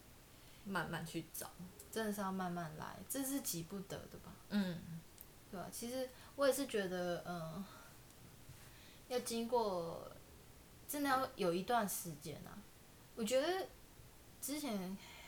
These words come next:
Speaker 2: 好像人家说就什么时间可以什么抚平伤痛哦。
Speaker 1: 嗯。
Speaker 2: 我觉得，我觉得不是，不是真的，就是，呃，应该说，我觉得这句话这样讲没有很，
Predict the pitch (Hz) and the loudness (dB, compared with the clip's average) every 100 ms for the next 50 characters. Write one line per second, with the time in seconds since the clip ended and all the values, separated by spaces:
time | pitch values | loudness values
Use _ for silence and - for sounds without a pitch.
0 | - 196 196 - - 208 202 208 247 262 | -6 -6 -6 -10 -10 -2 2 4 4 2
1 | 262 254 311 277 175 - 196 233 247 214 | 0 0 -2 0 2 4 4 2 0 -2
2 | 170 196 175 - - 185 185 185 196 202 | -2 -4 -8 -8 -2 0 2 2 0 0
3 | 202 170 - - - 196 151 - - - | -2 -2 -8 -14 -4 -2 -2 -6 -10 0
4 | 226 262 359 254 226 247 - 202 196 233 | 6 8 8 6 8 8 6 -2 0 0
5 | 233 190 - - 180 190 208 233 196 - | 0 -2 -6 -6 -4 0 0 0 -2 -2
6 | 190 156 160 160 147 196 - - 220 220 | 0 0 -2 -4 -6 -6 -12 -4 -2 2
7 | 180 - - - - - 202 160 269 285 | 0 -2 -14 -16 -8 2 2 4 4 4
8 | 285 - 208 208 220 269 240 240 226 202 | 4 4 4 6 6 4 4 4 6 6
9 | 202 240 208 185 156 175 180 175 170 151 | 4 4 4 2 0 0 0 0 -2 -4